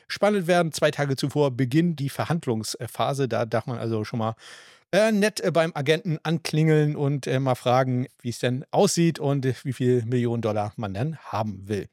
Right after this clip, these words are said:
Wir dürfen da sehr gespannt sein. Und das war sie auch schon wieder, die einhundertfünfundneunzigste Ausgabe vom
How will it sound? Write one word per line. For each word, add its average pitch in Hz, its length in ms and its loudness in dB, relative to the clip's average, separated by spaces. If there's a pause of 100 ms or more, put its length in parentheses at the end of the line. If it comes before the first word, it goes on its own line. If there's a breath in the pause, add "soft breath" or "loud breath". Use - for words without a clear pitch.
(220)
Wir 123 160 0
dürfen 113 340 -8 (360 soft breath)
da 294 260 2
sehr 156 420 -2
gespannt 135 380 0
sein. 135 300 0 (260)
Und 190 300 2
das 151 380 0
war 120 200 2
sie - 100 -6
auch - 80 -8
schon 151 320 -4
wieder, 214 240 2
die 175 220 -6
einhundertfünfundneunzigste 127 920 -4
Ausgabe 110 280 -8
vom 139 200 0